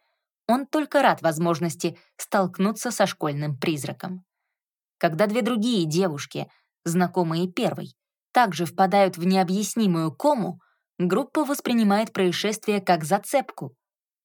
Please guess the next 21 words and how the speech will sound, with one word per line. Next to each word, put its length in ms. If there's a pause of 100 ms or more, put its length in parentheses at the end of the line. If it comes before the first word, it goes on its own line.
(120)
Макото, 580
Дзюмпэй 580
и 180
Юкари 600 (220)
отправляются 680
в 80
район 400
у 60
станции, 600
где 240
обычно 380
собирались 580
жертвы, 520 (380)
и 180
ищут 540
улики, 400
способные 600
вывести 420
их 360
к 80
истине. 560